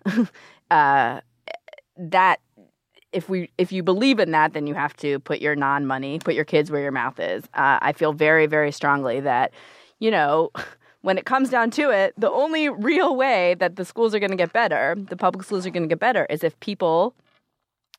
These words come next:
who can afford to do otherwise stick. They stick with their districts. They send their kids to,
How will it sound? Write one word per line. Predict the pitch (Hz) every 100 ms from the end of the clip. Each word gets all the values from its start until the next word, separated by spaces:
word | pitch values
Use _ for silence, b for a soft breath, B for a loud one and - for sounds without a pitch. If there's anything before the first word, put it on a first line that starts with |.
| -
who | - 185 175 175 170 b b b b b b _ _ -
can | - 220
afford | 202 - 214 214 190 - -
to | 214
do | 196 175
otherwise | 254 240 147 131 147 208 - _ _
stick. | - - 294 320 - - -
They | 160
stick | 165 - 226 - - _
with | 170 170
their | 170
districts. | 147 139 151 139 -
They | 151
send | - 208 220
their |
kids | 190 160 156
to, | - 151 143 143